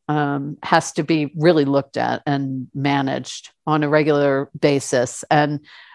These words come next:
we're just, you know, make the investment in staffing appropriately, as opposed to pretending that you're gonna achieve something that you're not. And then the other one I think that's really important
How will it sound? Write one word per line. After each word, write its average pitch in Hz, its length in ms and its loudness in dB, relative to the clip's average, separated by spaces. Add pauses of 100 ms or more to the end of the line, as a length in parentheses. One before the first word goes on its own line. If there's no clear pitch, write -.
we're 160 200 6
just, 175 420 2
you 196 160 -2
know, 160 180 0 (100)
make 175 420 6
the 185 120 2
investment 156 800 0 (420)
in 165 200 2
staffing 151 800 2
appropriately, 147 880 0
as 135 180 -2
opposed 143 640 -2
to 139 640 -2 (100)
pretending 165 840 -2
that 147 240 0
you're 143 440 -6 (120)
gonna 156 260 2
achieve 156 380 0
something 147 400 -2
that 139 120 -4
you're 131 120 -4
not. 135 260 -4 (1120)
And 202 160 6
then 220 160 8
the 208 160 6
other 269 240 8
one 208 220 6
I 180 160 8
think 160 260 -4
that's - 240 -6
really 185 200 4
important 143 600 0